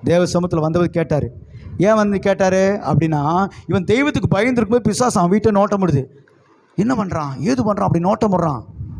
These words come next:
ஆண்டவர் கேட்டாரு சாத்தானை பார்த்து, "எங்க போயிட்டு வந்த?" அப்படின்னு. "ஆண்டவரே, ஊரெல்லாம் சுத்திட்டு வந்தேன்." யோபு மேல கண்ணை வச்சியானாரு.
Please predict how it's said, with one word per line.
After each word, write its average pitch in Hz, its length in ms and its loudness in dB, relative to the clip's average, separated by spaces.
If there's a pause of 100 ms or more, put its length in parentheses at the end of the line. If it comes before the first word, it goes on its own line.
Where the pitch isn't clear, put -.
(840)
ஆண்டவர் 180 240 0
கேட்டாரு 147 440 -4 (1300)
சாத்தானை 170 300 0
பார்த்து, 147 460 -4 (840)
"எங்க 185 220 0
போயிட்டு 165 260 2
வந்த?" 135 300 -4 (1040)
அப்படின்னு. 120 380 -6 (1500)
"ஆண்டவரே, 165 540 0
ஊரெல்லாம் 190 520 2 (1160)
சுத்திட்டு - 260 -8
வந்தேன்." 95 320 -12 (1800)
யோபு 277 280 2
மேல 220 200 2
கண்ணை 196 240 0
வச்சியானாரு. 180 500 0